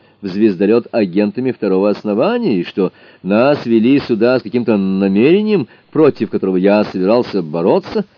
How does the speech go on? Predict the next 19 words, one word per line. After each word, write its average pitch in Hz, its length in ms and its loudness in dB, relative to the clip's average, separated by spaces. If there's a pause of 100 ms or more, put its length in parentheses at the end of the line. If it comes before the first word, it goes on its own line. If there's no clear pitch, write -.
(300)
У - 100 -12
меня 151 500 0
создалось 139 480 0
впечатление, 131 760 -4
что 113 180 -8
генерал 127 520 0
более 135 540 2
или 127 100 -4
менее 139 320 -2
в 131 80 -6
их 151 180 -4
руках». 139 540 -4 (720)
«Вы 82 340 -4
говорите 90 600 -2
так, - 640 -6 (480)
будто 131 520 -2
сейчас 127 520 -2
думаете 104 720 -2
по-другому. 82 680 -4